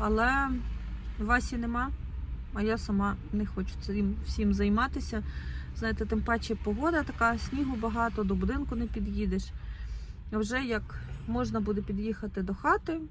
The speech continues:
то тоді вже будемо думати про перевезення меблів з квартири, якихось таких більш габаритних, е, речей максимально.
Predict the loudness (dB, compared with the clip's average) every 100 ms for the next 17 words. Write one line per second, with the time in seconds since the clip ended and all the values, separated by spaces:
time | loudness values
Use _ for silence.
0 | -10 -8 -8 -6 -6 -2 0 0 0 2
1 | 2 4 4 2 0 -2 0 0 0 0
2 | 0 2 2 2 2 4 4 2 2 0
3 | -4 -6 -6 -6 -2 -2 0 -2 -4 -10
4 | -10 -10 -6 0 0 2 -2 0 0 -2
5 | -4 -4 -2 0 2 2 2 4 2 2
6 | 0 2 2 0 -2 -2 0 0 -2 -2
7 | -4 -6 -4 -2 -2 0 2 2 0 -4
8 | -4 -4 -4 0 4 6 4 2